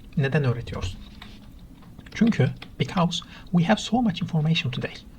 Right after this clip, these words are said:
Bugün çok fazla bilgiye sahibiz. Çok fazla bilgi var. How do you help kids? Çocuklara nasıl yardım edeceksin? Neyi? Navigate that. Onların arasında yol almayı, onların arasında, e,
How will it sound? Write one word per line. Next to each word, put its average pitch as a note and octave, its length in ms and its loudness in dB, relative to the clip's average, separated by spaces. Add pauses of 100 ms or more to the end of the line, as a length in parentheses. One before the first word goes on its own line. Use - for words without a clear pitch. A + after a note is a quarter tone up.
(120)
Bugün G#3 200 8
çok - 220 2
fazla C3 320 4
bilgiye A#2 300 0
sahibiz. D3 540 -4
Çok G#3+ 180 2
fazla D3+ 300 4
bilgi B2+ 240 0
var. - 140 -4 (840)
How A#3 340 8
do F#3+ 60 12
you G#3 120 10
help D3 520 2 (400)
kids? - 320 0 (280)
Çocuklara F#3 480 4
nasıl G3+ 260 6
yardım C3+ 300 6
edeceksin? B2 520 2 (120)
Neyi? D#3+ 320 6 (200)
Navigate D3+ 540 2
that. B2 260 0 (220)
Onların E3+ 340 8
arasında D#3+ 580 0 (400)
yol D3 180 6
almayı, A#2 340 4 (300)
onların D3+ 340 4
arasında, D#3+ 540 2 (1600)
e, C3 200 -2